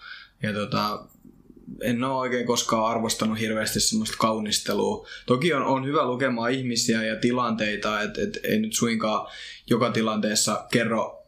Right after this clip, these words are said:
mitä mieltä aina on ja muuta, mut, mutta tota, jos ollaan tutussa seurassa ja keskustellaan mulle läheisestä aiheesta, niin en mä lähde niitä omia mielipiteitäni sen enempää kiertelemään tai kaartelemaan, vaan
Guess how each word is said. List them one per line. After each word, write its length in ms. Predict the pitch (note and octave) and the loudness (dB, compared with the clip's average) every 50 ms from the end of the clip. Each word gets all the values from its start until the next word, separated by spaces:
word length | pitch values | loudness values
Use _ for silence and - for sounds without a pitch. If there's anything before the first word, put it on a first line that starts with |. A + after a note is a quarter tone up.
| _ - | _ -10
mitä 320 | - - B2 G#2+ A2+ A2+ A2 | -2 0 0 2 2 2 0
mieltä 340 | A2 A2 G#2+ G2+ G#2+ G#2+ G#2+ | 0 -2 -2 0 0 0 0
aina 240 | A2 A2 A2 G#2+ | 0 -2 -2 -2
on 220 | A2 A2+ A2+ A2 G#2 | -2 -2 -2 -2 -2
ja 80 | G#2 | -2
muuta, 360 | G#2+ A2 A2+ A2 G#2+ G2+ G2+ G2+ | -2 -2 -2 -2 -2 -2 0 0
mut, 320 | G2+ G2+ G2+ - - - | 0 -2 -2 -6 -8 -4
mutta 360 | G2+ A2 G#2 G2+ G2+ - G#2+ | -2 0 0 0 0 0 0
tota, 340 | G2+ G#2 G2+ G#2 G#2+ G#2 G2 - | 0 0 0 0 0 0 2 2
jos 180 | A#2+ A#2+ A#2+ | 0 0 2
ollaan 220 | A2+ A2 B2 B2+ B2+ | 0 0 0 0 2
tutussa 380 | C#3+ C#3+ C#3 C#3+ C3+ - C3+ | 0 2 2 2 2 2 2
seurassa 500 | B2+ C#3 C3+ C3 B2 B2 A#2 - - B2 | 2 2 2 2 2 2 2 2 2 2
ja 160 | A#2 A#2 A2+ A2 | 0 0 0 0
keskustellaan 720 | A#2+ A#2+ A#2 - - A#2 - - A2+ A2+ A2 A2+ A2 A2+ | 0 0 0 0 -2 -2 0 2 2 2 2 0 0 0
mulle 280 | A#2+ A#2 A2+ A2 A2 | 0 0 0 0 0
läheisestä 560 | A2 G#2+ D#3 F3 C#3+ - G#2+ G2+ - - A2+ | 0 0 2 2 2 2 2 0 0 2 0
aiheesta, 480 | G#2+ G#2+ G#2+ G#2 G#2 G2+ - - - G2+ | 0 0 0 -2 -2 -2 -2 -2 0 -2
niin 340 | G2+ G2+ G2+ G2 - - - - - - - - - - - _ _ _ - | 0 0 -2 -4 -6 -8 -12 -18 -18 -16 -16 -16 -18 -20 -20 _ _ _ -2
en 100 | G#2+ G#2 | 0 0
mä 100 | G#2 G2+ | 0 0
lähde 180 | G#2 G#2+ G#2+ | 0 -2 0
niitä 200 | G#2 G#2+ G#2 G2+ | 0 -2 0 2
omia 220 | G2+ G#2 G#2 G#2 G#2 | 2 2 2 2 2
mielipiteitäni 720 | G#2 G2+ G2 G2+ G#2 G2+ G2 G2 F#2+ - G2+ G#2 G2+ A2 - | 2 2 2 2 0 2 2 2 0 0 0 -2 -2 -2 0
sen 220 | - - G#2 G#2 | 0 0 2 2
enempää 300 | G#2 G#2 G2+ G2+ G#2 G2+ | 0 0 0 0 0 0
kiertelemään 600 | G#2 A2 G#2+ G#2 G2+ G#2 G2+ G2+ G2+ G2+ G#2 G2+ | 2 2 0 0 0 0 0 0 2 0 0 2
tai 160 | G#2+ G#2 G#2 G#2 | 2 0 0 2
kaartelemaan, 720 | G#2+ G#2+ G#2 G2+ - - G2+ G2 G2 G2+ G2 F#2+ F#2+ F#2+ | 2 0 0 0 -2 -2 0 0 0 0 0 0 0 0
vaan 220 | G2+ G2+ G2+ A2 | 0 -2 -2 -4